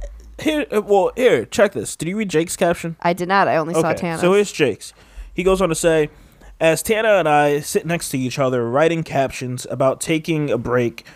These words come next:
Speaker 1: while literally laughing at how crazy and stupid the past couple days, or sorry, bas-, past couple months have been,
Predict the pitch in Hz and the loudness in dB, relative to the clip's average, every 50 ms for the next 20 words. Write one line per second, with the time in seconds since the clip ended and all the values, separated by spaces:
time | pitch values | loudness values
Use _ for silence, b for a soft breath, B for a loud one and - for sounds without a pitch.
0 | B B - 139 135 131 127 123 120 135 170 190 202 190 185 175 175 165 151 139 | B B -2 0 2 2 2 0 0 0 0 0 0 0 0 0 0 0 -2 0
1 | 131 147 156 156 156 - - 131 123 127 127 - - 131 127 - - 156 156 175 | 0 0 0 0 -2 -4 -6 -10 -10 -10 -10 -8 -6 -6 -4 0 2 2 2 2
2 | 156 - - 165 160 151 139 143 139 135 123 - - - 175 190 185 131 117 107 | 2 -2 -2 0 0 0 0 -2 -4 -6 -6 -8 -4 -2 -2 0 0 0 -2 -2
3 | 113 - - 135 120 - - - 123 123 123 113 120 120 123 123 123 123 - - | -4 -6 -6 -4 -4 -4 -6 -6 -4 -4 -4 -2 -2 -2 -2 -2 -2 -4 -8 -14
4 | - _ 143 131 110 - 135 120 107 110 - 143 143 143 - _ - - 180 175 | -4 _ 0 0 0 0 -2 -2 -2 -2 -2 -4 -4 -4 -6 _ -2 0 0 0
5 | - - - 160 147 143 135 135 147 143 131 123 - - - 135 127 120 117 143 | 0 -2 -6 -8 -6 -6 -2 -2 -2 -2 -2 -4 -8 -6 -4 -4 -4 -2 -2 -2
6 | 147 143 127 120 123 | -2 -2 -2 -4 -6